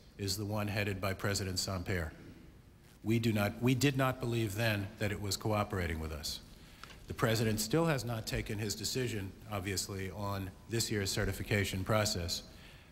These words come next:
uh, but will. We tried to be very careful in terms of separating out the cooperation, the extraordinary cooperation we have received in working with General Serrano and his police,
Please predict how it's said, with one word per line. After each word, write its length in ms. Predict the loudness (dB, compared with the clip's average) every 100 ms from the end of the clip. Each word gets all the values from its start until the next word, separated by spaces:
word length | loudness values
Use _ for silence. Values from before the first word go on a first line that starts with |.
| -2
uh, 120 | 0
but 200 | 2 2
will. 300 | 4 4 2 -6 -14 0 0 0 -10 -14 -12 -10 -12 -16 -8 2
We 140 | 4
tried 460 | 4 4 4 4 2
to 60 | -2
be 120 | 0
very 240 | 2 2
careful 580 | 2 4 4 4 -2 -4
in 80 | -2
terms 320 | -2 0 0
of 140 | -2 -2
separating 580 | -2 -2 -2 -2 0
out 340 | 0 0 -2 -4 -12 -16 -12
the 80 |
cooperation, 960 | -6 -2 0 0 -2 -2 0 -2 -4 -8 -12 -20 -14 -6
the 40 |
extraordinary 680 | -2 -2 2 2 2 0 -4
cooperation 840 | -4 -2 -2 -2 -2 -2 -4 -6 -6
we 120 | -4
have 280 | -2 -2 -2
received 640 | -2 0 0 0 -2 -4 -12 -16 -20 -20 -20 -10 -4
in 100 | 2
working 540 | 2 2 2 0 2
with 360 | 2 2 0 -2
General 280 | 0 0 0
Serrano 560 | 0 2 2 2 2
and 100 | 2
his 140 | 0 -2
police, 540 | -2 0 0 0 -4